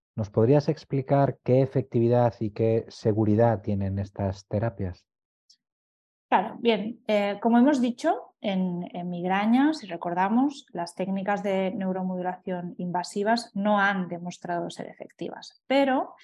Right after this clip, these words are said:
Speaker 2: sí que hay experiencias positivas con, eh, neuromodulación no invasiva. Encontramos, en este sentido, principalmente tres tipos. El primero, eh, la estimulación de nervios supraorbitarios,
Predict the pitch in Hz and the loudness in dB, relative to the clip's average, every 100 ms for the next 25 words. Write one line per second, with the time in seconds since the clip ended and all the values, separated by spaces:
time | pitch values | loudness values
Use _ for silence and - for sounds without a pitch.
0 | - _ - 233 233 233 233 - 233 226 | -20 _ -2 2 4 2 0 -2 0 0
1 | 226 214 220 226 226 226 240 262 - 214 | -2 -6 -6 -4 -4 0 0 0 -4 0
2 | 214 226 254 - - 185 180 170 175 185 | 2 2 0 -4 -4 -4 -4 -8 -8 -2
3 | 185 190 196 185 180 - 208 196 190 175 | -2 0 -2 -2 -4 -2 -2 0 0 -2
4 | 170 - - - - _ _ 208 208 226 | -10 -14 -14 -14 -16 _ _ -8 0 2
5 | 220 233 247 320 349 - - 196 190 202 | 6 6 6 2 0 -10 -8 -8 -6 -6
6 | 208 208 226 254 254 - _ _ - 214 | -4 0 2 2 0 -12 _ _ -4 -2
7 | 214 214 214 214 214 233 269 277 190 185 | 2 4 4 2 0 0 0 -2 -4 -4
8 | - - - - - - _ _ _ _ | -6 -14 -14 -16 -18 -20 _ _ _ _
9 | - 208 214 220 240 254 311 349 370 - | -4 0 2 6 6 6 6 4 0 -4
10 | 185 180 175 165 160 - - _ 190 190 | -2 0 -2 -6 -8 -12 -18 _ 2 6
11 | 208 240 240 196 190 180 196 214 214 196 | 6 4 0 -2 -2 -4 -2 0 0 -2
12 | 202 240 247 - - 202 196 220 208 190 | 0 0 0 -6 -2 0 4 4 4 -2
13 | - 123 - - - | -4 -10 -10 -18 -20